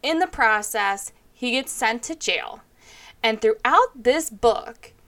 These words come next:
you get their letters to each other. As she's a little girl and he's a grown-ass man. And as she grows up,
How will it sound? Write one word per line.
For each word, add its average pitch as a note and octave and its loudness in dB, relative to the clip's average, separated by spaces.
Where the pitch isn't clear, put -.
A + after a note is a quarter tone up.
you D4+ 0
get G#4 -4
their D#4 2
letters A3+ 4
to - -2
each G#3 -4
other. - -8
As A3 4
she's E4 -2
a F4 -4
little B3 2
girl C4 0
and A3+ 0
he's C#4+ -6
a D#4+ -2
grown-ass C#4 2
man. G#3 -6
And A3+ 2
as B3+ 2
she B3 -2
grows A#3 6
up, G3+ 2